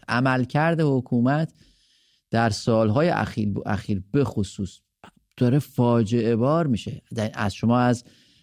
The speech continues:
اه، سیستم آموزش کشور، آموزش و پرورش، سیستم بهداشت و درمان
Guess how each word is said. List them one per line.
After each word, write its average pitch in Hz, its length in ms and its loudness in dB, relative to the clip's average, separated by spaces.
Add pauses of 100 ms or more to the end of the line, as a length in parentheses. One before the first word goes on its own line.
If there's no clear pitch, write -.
(160)
اه، 107 200 0
سیستم 113 420 -2
آموزش 120 480 2
کشور، - 360 -14 (100)
آموزش 107 420 -4
و - 20 -8
پرورش، 98 680 -4 (240)
سیستم 120 480 0
بهداشت 113 460 0
و 123 60 0
درمان 95 480 -2